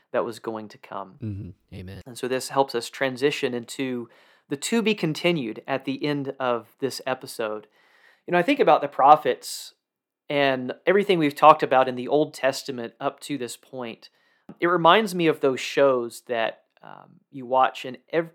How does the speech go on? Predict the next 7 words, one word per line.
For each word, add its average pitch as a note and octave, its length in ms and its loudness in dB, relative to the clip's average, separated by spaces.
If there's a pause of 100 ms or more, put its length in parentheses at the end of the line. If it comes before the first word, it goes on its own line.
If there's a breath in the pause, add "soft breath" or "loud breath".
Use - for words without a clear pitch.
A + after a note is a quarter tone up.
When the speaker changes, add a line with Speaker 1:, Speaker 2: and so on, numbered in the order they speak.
Speaker 1:
every G3+ 300 0
single E3+ 420 0
episode, A#2 800 -2
the C3+ 80 -4
plot C#3 400 2
thickens, - 640 -12
right? A2+ 320 -2